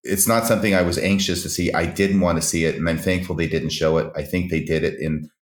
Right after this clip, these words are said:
the most, um, chilling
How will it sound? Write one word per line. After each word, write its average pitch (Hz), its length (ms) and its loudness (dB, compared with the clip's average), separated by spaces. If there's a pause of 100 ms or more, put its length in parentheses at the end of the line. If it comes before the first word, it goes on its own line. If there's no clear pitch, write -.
(140)
the 87 80 0
most, 87 400 0 (480)
um, 76 480 -2 (540)
chilling 85 640 0